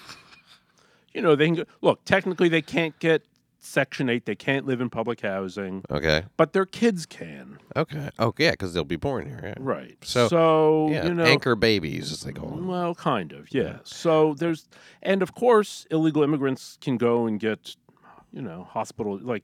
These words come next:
Speaker 1: you know, in New York City particularly,
Speaker 2: Uh-huh.
Speaker 1: they can go to the public hospital and be treated, and there's no, um,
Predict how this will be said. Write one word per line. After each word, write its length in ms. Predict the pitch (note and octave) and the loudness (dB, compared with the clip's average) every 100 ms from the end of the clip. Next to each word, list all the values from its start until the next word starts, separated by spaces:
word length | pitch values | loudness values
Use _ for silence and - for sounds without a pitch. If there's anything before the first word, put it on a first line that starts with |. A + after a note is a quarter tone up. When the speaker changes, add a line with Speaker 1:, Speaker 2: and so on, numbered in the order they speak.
| _ | _
Speaker 1:
you 100 | G#3+ | -6
know, 60 | C#3+ | -4
in 200 | G#2 A#2+ | 0 0
New 80 | A#2+ | 0
York 200 | F#2 E2+ | -4 -10
City 300 | - E3 A2+ | -4 -4 -4
particularly, 640 | - - D#3+ C3 G#2 G#2 - - | -6 -8 -8 -6 -6 -6 -10 -2
Speaker 2:
Uh-huh. 240 | D#2+ D#2 D2 | 0 0 -2
Speaker 1:
they 120 | A#2+ | -4
can 120 | A#2+ | -4
go 340 | G#2 G#2 G2+ F#2 | -2 0 0 -2
to 180 | - G2+ | -8 -8
the 120 | F2+ | -8
public 280 | F#2 G2 F#2 | -6 -8 -8
hospital 560 | F2+ F2 - F2 F#2 G2 | -8 -10 -10 -12 -8 -6
and 100 | F2+ | -8
be 120 | F2 | -10
treated, 500 | - F2+ D#2+ F#2+ G3+ | -14 -12 -8 -8 -8
and 220 | F2 F2 | -10 -12
there's 200 | F2+ F2 | -14 -12
no, 380 | F#2+ F2+ F2 E2 | -10 -8 -8 -10
um, 400 | D2+ D2+ C#2+ C#2+ | -14 -16 -18 -20